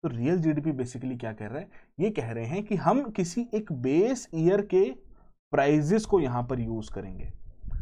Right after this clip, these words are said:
ताकि actually में हम जब भी जीडीपी नंबर्स देखें, तो हम ये पता लगा पाएं कि ये जो पर्टिकुलर कंपोनेंट है जीडीपी की कैलकुलेशन में, जो क्वांटिटी की बात करते हैं ना, क्वांटिटी मतलब कितने number of goods यहाँ पर प्रोड्यूस किए जा रहे हैं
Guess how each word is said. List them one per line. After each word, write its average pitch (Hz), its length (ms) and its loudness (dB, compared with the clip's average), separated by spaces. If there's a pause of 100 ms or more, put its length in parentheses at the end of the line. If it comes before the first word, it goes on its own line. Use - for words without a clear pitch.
(100)
ताकि - 460 -10
actually 175 440 2
में 175 220 0 (300)
हम 127 180 -4
जब 127 200 -2
भी 269 100 6
जीडीपी 175 340 4
नंबर्स 147 300 2
देखें, 120 340 -4
तो - 300 -8
हम 262 100 2
ये 135 360 0
पता 214 260 2
लगा 120 280 2
पाएं 160 260 -4 (320)
कि 269 60 2
ये 190 400 4
जो 285 140 4
पर्टिकुलर 233 560 2
कंपोनेंट 170 640 2
है 113 120 -10 (100)
जीडीपी 131 480 2
की 202 100 0
कैलकुलेशन 135 520 0
में, 175 100 -2
जो 220 100 0
क्वांटिटी 143 560 0
की 226 80 0
बात 180 240 4
करते 120 160 -6
हैं 147 80 -6
ना, 247 60 -4
क्वांटिटी 175 400 0
मतलब 190 360 0 (240)
कितने 170 500 0
number 208 420 2 (120)
of 170 260 0
goods 160 280 4
यहाँ 120 220 -4
पर 247 120 2
प्रोड्यूस 180 540 0
किए 262 320 2
जा 165 200 6
रहे 110 180 -4
हैं 101 180 -10